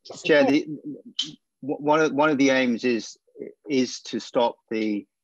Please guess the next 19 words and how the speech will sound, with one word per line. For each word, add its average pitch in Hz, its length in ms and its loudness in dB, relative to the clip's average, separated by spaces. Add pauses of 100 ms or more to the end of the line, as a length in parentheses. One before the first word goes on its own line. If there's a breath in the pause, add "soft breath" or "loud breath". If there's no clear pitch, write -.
(120)
or 101 120 -10
to - 120 -10
try - 140 -6
and 104 80 -4
reduce 117 320 0
the 113 60 -4
amount 113 180 -2
of 113 40 -6
out 113 200 0
commuting 104 520 -8
from 104 120 -6
Midsummer 101 320 -6
Norton 104 420 -8 (480)
into, 107 600 -2 (120)
um, 110 220 -2
into, 104 360 -6 (180)
uh, 113 160 -8
other 107 140 -4
locations, 104 760 -4